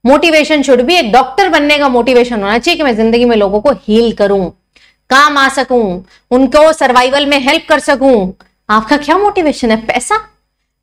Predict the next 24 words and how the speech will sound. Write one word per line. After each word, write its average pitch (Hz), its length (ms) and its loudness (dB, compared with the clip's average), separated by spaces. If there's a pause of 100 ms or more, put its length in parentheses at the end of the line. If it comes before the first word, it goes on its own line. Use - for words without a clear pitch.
पैसा 302 240 0
बेटा 311 200 0
जिंदगी 277 240 0
में 294 160 0
बहुत 233 260 0
कमा 196 260 -2
लोगे, 175 240 -6
मैं 202 160 -2
बता 254 260 2
रही 233 120 -4
हूं, 185 120 -10 (380)
लेकिन 240 220 0
इनर 277 260 2
सेटिस्फेक्शन 220 800 -4 (420)
आप 208 400 0 (420)
असल 269 320 0
में 247 140 0
किसी 240 260 -4
की 233 80 0
मदद 214 500 0
जब 240 180 -2
करते 214 280 -2
हैं 214 80 0
ना, 254 220 -6